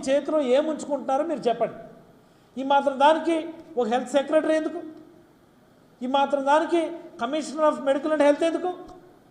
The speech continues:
ఈ మాత్రం దానికి సీఈఓలు, ఎండీలు ఇంతమంది ఎందుకు? నాకు అర్థం కాదు. ఈ దుకాణాలను మూసి తాళం వేసేయండి. అన్నీ ప్రైవేట్కి ఇచ్చేస్తే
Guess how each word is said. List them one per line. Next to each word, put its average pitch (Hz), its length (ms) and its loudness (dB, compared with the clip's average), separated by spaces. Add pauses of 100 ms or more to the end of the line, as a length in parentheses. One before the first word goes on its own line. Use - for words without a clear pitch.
(1200)
ఈ - 20 -6
మాత్రం 294 380 4
దానికి 339 360 4 (340)
సీఈఓలు, 294 640 4 (140)
ఎండీలు 294 340 -2
ఇంతమంది 294 480 0
ఎందుకు? 381 180 0
నాకు 302 200 0
అర్థం 294 220 2
కాదు. 214 200 -2 (2500)
ఈ 240 40 -10
దుకాణాలను 339 600 4
మూసి 330 220 0
తాళం 359 240 4
వేసేయండి. 381 420 0 (1800)
అన్నీ 320 260 0
ప్రైవేట్కి 359 380 6
ఇచ్చేస్తే 320 360 2